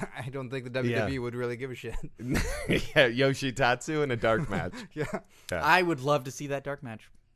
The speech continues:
Speaker 3: I think it'd be pretty sweet.
Speaker 1: Good answer, Steve.
Speaker 3: Oh, th-, in terms of who? Uh, no, I think you guys are right on the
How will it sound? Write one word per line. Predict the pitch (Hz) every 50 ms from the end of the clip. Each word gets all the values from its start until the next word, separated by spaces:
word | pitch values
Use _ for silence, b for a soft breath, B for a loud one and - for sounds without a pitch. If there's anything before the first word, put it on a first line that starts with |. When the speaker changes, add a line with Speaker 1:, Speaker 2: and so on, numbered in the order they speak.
| _ _ - -
Speaker 3:
I | -
think | 123 113
it'd | 113 113 107
be | -
pretty | - - 131 117
sweet. | 113 - 123 113 - _ _ _ _ _ _ _ _ _ _ _ _ _ _ _ _ _ _ -
Speaker 1:
Good | 277 277 247
answer, | 233 208 170 - 170 139
Steve. | 123 - 180 170 165 165 156 - - _ _ _ - -
Speaker 3:
Oh, | 202 196 180 147 117 113
th-, | 202 175 156
in | 170 156
terms | 156 185 180 165 147
of | 156 127
who? | 147 160 160 - - - - - _
Uh, | - 143 156 156 156
no, | 190 208 160 135
I | 143
think | 147 170 139 131
you | 127
guys | 131 135 123 110
are | 120 107
right | 107 104 101
on | 104
the | -